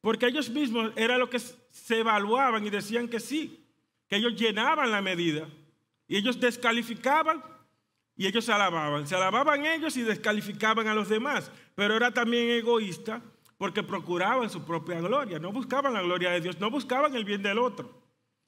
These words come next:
Y era también una justicia desenfocada.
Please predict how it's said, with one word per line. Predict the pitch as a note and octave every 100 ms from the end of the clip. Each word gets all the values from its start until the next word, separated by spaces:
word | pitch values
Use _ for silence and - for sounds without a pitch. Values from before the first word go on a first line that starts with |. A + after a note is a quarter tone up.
| -
Y | A3
era | G#3+ B3 B3+
también | B3 A3 A3+ A3
una | A3+ B3
justicia | A#3 A3+ A#3 A3+ A3+
desenfocada. | G#3+ G3+ G#3 G3 G#3 - A3 A3 D3 -